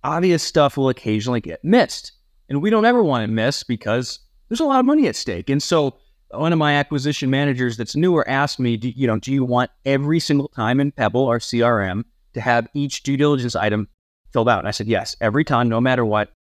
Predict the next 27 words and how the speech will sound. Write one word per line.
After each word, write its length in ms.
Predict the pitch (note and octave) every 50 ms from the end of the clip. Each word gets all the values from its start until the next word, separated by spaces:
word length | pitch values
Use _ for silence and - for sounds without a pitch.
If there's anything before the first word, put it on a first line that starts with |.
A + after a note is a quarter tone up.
| _ -
every 180 | B2 A2+ G#2+ G#2
time, 160 | - - - _ _ _ _ - - _ -
uh, 100 | D#2 D#2+ F2+
no, 240 | A2 A#2+ A#2+ A#2+ -
no 240 | A#2 B2 A#2+ A#2+
exceptions." 460 | A2 - - F#2 E2+ - G2+ G2+ G#2 A#2
And 120 | B2 A#2+
so 200 | - C#3 B2 - _ _ _ _ _ -
that's 440 | A#2 A2 A2+ C3 C#3+ D3 - - -
the 120 | - C#3+
reasoning 520 | B2+ C3+ C#3 C#3 C3 C3 C3 B2 A2+ A2 G#2+
there. 240 | G#2 G#2+ C3 E3+
And 180 | E3+ - C3 B2
so 340 | - - C#3 C3+ B2 A2+ _ _ _ _ _ _ _
having 340 | - C#3 D3 E3 F3 E3 D#3
S 160 | D#3 D3+ -
O 100 | D3+ C3+
Ps 340 | A#2 - C3+ C#3 D#3 E3 C#3+
that 140 | C3 A#2+ -
you 100 | B2 A#2+
follow 440 | A2 - - A#2+ A#2+ B2+ C3+ C3 B2+
like 240 | A#2+ A#2+ A2+ - -
a 40 | G2+
flight 340 | _ - B2 A#2+ B2+ -
crew 220 | - - C#3 C3 B2
does 380 | B2 B2+ A#2+ A#2+ C3+ - - - _ _ _ - - - - -
is 280 | C#3+ C3 B2 A2 G2